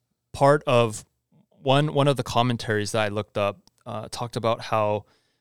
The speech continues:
right, the, the cr-, the crowd praised Jesus, like, one week, and then the next week they wanted to have him executed.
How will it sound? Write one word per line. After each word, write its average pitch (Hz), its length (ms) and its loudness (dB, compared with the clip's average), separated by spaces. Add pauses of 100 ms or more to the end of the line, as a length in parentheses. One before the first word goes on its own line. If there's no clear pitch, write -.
(220)
right, 117 220 0
the, 139 140 -2 (260)
the - 60 -12
cr-, - 280 -10
the 123 80 -6
crowd 139 460 4
praised 127 360 2
Jesus, 131 300 0
like, 113 120 0
one 120 220 0
week, 156 240 2
and 123 160 -2
then 120 100 -2
the 110 120 0
next 123 320 0
week 151 240 -4
they 127 120 -2
wanted 113 340 2
to 107 160 0
have 107 200 0
him 98 300 -6 (100)
executed. 92 680 -4